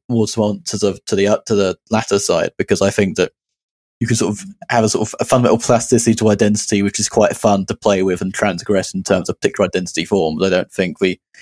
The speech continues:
need to abandon the category of identity whatsoever. I just think it's, there could be something quite connective in, uh,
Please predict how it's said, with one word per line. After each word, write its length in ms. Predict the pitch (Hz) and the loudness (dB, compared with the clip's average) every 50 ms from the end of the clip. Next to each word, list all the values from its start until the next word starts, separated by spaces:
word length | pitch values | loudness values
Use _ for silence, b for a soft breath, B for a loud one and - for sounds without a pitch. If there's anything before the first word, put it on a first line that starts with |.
| B B B B B B B B | B B B B B B B B
need 180 | 127 120 113 - | 4 4 6 6
to 80 | 117 | 6
abandon 640 | 113 110 117 110 110 110 110 104 104 104 104 101 98 | 4 6 4 4 4 4 4 4 4 4 4 2 2
the 100 | 107 101 | 0 0
category 420 | - - - - 113 113 - 110 - | -2 0 0 0 0 2 2 2 2
of 100 | - 202 | 4 2
identity 520 | 101 98 - - 104 101 98 - - 98 | 2 2 2 2 2 2 0 0 0 2
whatsoever. 460 | 92 - - - 113 117 123 117 107 | 2 2 2 2 2 4 4 4 2
I 80 | 95 95 | 0 0
just 160 | 101 101 - | 0 -2 0
think 220 | 110 104 101 101 | 0 0 0 0
it's, 200 | - - - - - _ | -2 -4 -6 -8 -6 _
there 80 | - 113 | 0 0
could 120 | 113 - | 0 2
be 100 | 123 117 | 0 0
something 260 | 117 - 127 117 113 113 | 2 2 2 2 2 2
quite 280 | - - 117 - - | 4 4 2 2 2
connective 520 | - 113 113 113 117 - - - 98 92 104 | 0 0 0 0 0 -2 -4 -4 -2 0 0
in, 280 | 104 101 98 98 98 _ _ _ _ _ _ _ _ _ _ _ _ _ _ _ _ _ _ - - | 0 2 0 0 -2 _ _ _ _ _ _ _ _ _ _ _ _ _ _ _ _ _ _ -8 -8
uh, 100 | 52 - | -6 -6